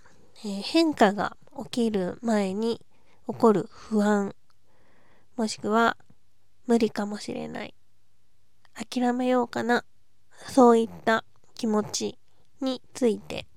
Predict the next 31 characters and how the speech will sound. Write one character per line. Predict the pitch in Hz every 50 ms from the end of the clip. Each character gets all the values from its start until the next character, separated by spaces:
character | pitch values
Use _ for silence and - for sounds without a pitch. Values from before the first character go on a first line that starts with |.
| - - - - - - - - - - - - -
ど | 262 262
う | 269
し | 254 -
て | - 202
そ | - - 233 214 202
ん | 202 202
な | 196 196 - - - -
こ | - - 214
と | - 214
が | 196 202 202
起 | 202
こ | - - 214 202
る | 196
の | 202 214 214
か | - - 262 254 247 - - - - -
と | - 254
い | 226 208
う | 202
お | 208
話 | - 233 208 214 220 - - - 262
を | 262 262
し | 254 -
て | - -
い | 196
き | - - - - -
ま | - - -
す。 | - - - - - - - - - - - - - - - - - - - - - - - - - - - - - - - - - - - - - - -
え | 220 202 196 196
ー、 | 196
最 | - - - 302 302 294
近、 | - - 302 277 269 269 254